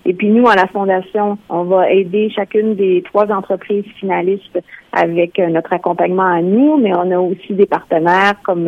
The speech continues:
Norton Rose, comme La Gare, qui est un service de coworking. On a le Journal de Montréal, puis le Journal vingt-quatre heures qui va donner un beau package de visibilité pour faire connaître ce projet d'affaires-là. Euh, donc, tout ce qu'on peut mettre, euh, comme ressource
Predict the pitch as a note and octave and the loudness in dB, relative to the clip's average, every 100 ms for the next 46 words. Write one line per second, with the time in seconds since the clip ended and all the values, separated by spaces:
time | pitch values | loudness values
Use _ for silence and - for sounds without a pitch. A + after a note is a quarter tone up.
0 | D#3+ E3+ E3 - F3 D#3+ F#3 G3 G3+ G3+ | -2 0 0 0 -4 0 2 4 4 4
1 | G#3 - F3 D#3+ D#3 E3 F3+ F#3+ F#3+ G3 | 2 -2 -4 -2 -2 -4 -4 -4 -6 -10
2 | F3 F3 F3 E3+ F3+ F3+ - F3+ F3 E3+ | -8 -8 -10 -8 -8 -8 -8 -6 -4 -4
3 | E3 - G#3 G#3+ G#3+ - - - F3+ F3 | -6 -4 -4 -2 -6 -12 -20 -8 -4 -2
4 | F3 F#3 G3+ G3+ G#3 G3 F#3 F3+ F3+ G3 | -2 -2 0 0 0 0 -2 0 0 0
5 | G3+ G3 F3+ F#3 F#3+ F3+ F3+ F3+ F#3 G3 | -2 -4 -2 -2 -2 -4 -6 -8 -4 -4
6 | - F3+ E3+ E3 E3+ F3+ F#3 E3 F3+ A3+ | -4 -4 -4 -2 -2 0 0 0 0 2
7 | G3+ F3+ A3 G3 F#3 E3 E3+ A3 G#3+ F#3+ | 0 0 0 -2 -2 -4 -2 -4 -4 -12
8 | F#3+ - A3+ - - - B3 - B3+ G#3 | -12 -4 -4 -4 -8 -4 -4 -2 -2 -2
9 | G3 - G#3 - F#3+ F3+ F#3+ F3+ F3+ F3+ | -2 -4 -8 -4 -6 -2 -2 -2 -2 -2
10 | F3 F3 F#3 A3 - - - - E3+ F3 | -2 0 0 0 -4 -18 -16 -2 2 2
11 | E3 F#3+ G3 - A#3+ - G#3 G#3+ G#3+ G#3+ | 2 0 -2 -6 -4 0 0 2 4 4
12 | A3 - - G3 F#3 G3+ F#3+ F#3 F3+ - | 2 0 0 2 2 0 2 0 0 -2
13 | A3 | -6